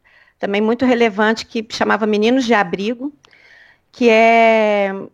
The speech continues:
que era, a gente acompanhou também alguns meninos que estavam pra fazer dezoito anos e que moravam dentro de abrigos. E tem uma situação muito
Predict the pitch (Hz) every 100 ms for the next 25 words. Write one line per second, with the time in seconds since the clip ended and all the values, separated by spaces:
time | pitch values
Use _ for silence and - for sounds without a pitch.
0 | _ - 226 240 - 220 220 254 247 233
1 | 214 240 240 202 208 233 - 202 233 233
2 | 220 196 208 - 220 220 233 233 226 220
3 | 196 190 196 196 214 214 214 180 202 208
4 | 214 214 208 208 208 208 214 214 202 220
5 | 190 175 175 175 - 214 214 226 233 -
6 | 226 233 226 240 254 285 254